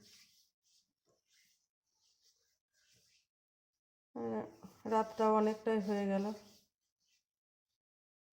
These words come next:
আজকে মানে নতুন বছর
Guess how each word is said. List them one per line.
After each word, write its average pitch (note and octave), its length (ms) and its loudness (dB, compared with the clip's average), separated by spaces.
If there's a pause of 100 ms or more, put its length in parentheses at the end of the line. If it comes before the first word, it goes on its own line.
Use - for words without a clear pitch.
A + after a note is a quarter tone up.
আজকে G#3 680 -2 (1700)
মানে G#3+ 220 0
নতুন A3 440 2
বছর G#3+ 380 0